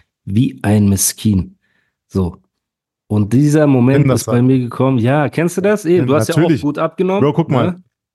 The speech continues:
Speaker 2: äh, bei mir ist ja anders. Ich war ja nie so, äh, Fitnessstudio, Lifestyle und so. Was ich immer gemacht hab oder wenn ich Sport mache, dann ist so Competition-Sport, so Squash oder so. Weißt du, wenn ich gegen jemanden spiele, das
Speaker 1: Rudern
Speaker 2: macht dann
Speaker 1: zum
Speaker 2: Spaß.
Speaker 1: Beispiel.
Speaker 2: Hä?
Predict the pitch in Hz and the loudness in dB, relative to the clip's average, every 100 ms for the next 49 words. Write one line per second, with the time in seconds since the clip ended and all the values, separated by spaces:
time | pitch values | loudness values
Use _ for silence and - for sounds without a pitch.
0 | _ 131 113 101 - _ - 120 131 147 | _ -4 -4 -4 -14 _ -4 0 2 2
1 | - 131 147 104 98 107 123 123 139 139 | 2 0 0 -2 -4 -2 0 0 -2 -2
2 | 127 120 113 113 104 - 110 - 113 - | -4 -4 -6 -8 -10 -8 -6 -4 -4 -2
3 | 113 110 113 113 110 117 - - 117 117 | -2 2 2 2 2 0 -2 -2 -2 -2
4 | 110 110 - - 147 143 139 151 - 165 | -2 -2 -4 -8 -6 -2 0 -2 -2 -4
5 | 127 120 117 123 _ _ _ 117 104 139 | -2 -2 -2 -8 _ _ _ -20 -4 -2
6 | 175 - - 151 151 165 156 185 190 _ | 0 -2 -2 -2 -2 -4 -6 -8 -10 _
7 | _ _ _ _ - 123 - 131 143 131 | _ _ _ _ -2 0 0 0 0 0
8 | - 160 170 165 - 185 190 - 113 110 | -2 -2 -2 -4 -4 -6 -6 -6 -4 -4
9 | - 127 120 120 113 - 113 104 117 143 | -4 0 2 2 -2 -6 -6 -4 0 0
10 | 127 139 123 139 139 120 110 135 139 123 | 2 0 2 0 0 0 0 0 0 0
11 | 120 117 - 120 120 113 113 107 - 113 | 0 0 -2 -4 -2 0 0 -2 -2 -2
12 | 113 113 160 | 0 0 -2